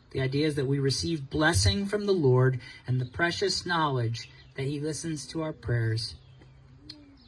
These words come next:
if we live the way he calls us to live. So, first,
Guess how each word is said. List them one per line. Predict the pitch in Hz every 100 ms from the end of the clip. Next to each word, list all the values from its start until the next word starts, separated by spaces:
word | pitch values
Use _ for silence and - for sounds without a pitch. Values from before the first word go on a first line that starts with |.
| - - -
if | - 127 -
we | 135 131 117 - -
live | 143 123 113 107 - - - - - - - -
the | -
way | 123 120
he | 117
calls | 120 120 120
us | 120 -
to | 117
live. | 110 104 - - - - -
So, | - 131 98 - -
first, | - 139 113 -